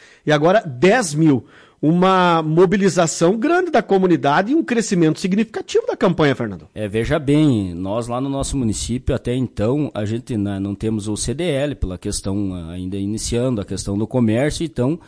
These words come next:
Speaker 2: a gente via, enquanto administração pública, a necessidade de nós estarmos criando um programa pra incentivar o nosso comércio local. E aí, ah, trabalhamos no início, né, bastante dificuldade, uma coisa nova, envolve re-,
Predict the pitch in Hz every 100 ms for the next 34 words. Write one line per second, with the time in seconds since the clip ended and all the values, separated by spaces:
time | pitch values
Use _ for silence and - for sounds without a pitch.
0 | _ _ - 113 139 165 143 127 185 -
1 | 143 165 156 139 - 123 127 135 135 143
2 | 156 151 147 185 - - 190 110 107 139
3 | 165 160 147 143 127 120 127 135 170 -
4 | 139 113 127 151 151 151 113 139 165 _
5 | _ _ - 165 202 190 185 156 127 139
6 | 147 _ - 127 123 127 - 135 120 113
7 | 156 151 98 76 _ _ _ _ - 127
8 | 143 185 285 294 _ _ _ - 113 107
9 | 104 - 117 120 101 127 165 123 107 104
10 | 147 - 107 123 120 120 120 - - 107
11 | 92 107 139 113 117 113 107 104 127 117
12 | 98 107 117 117 98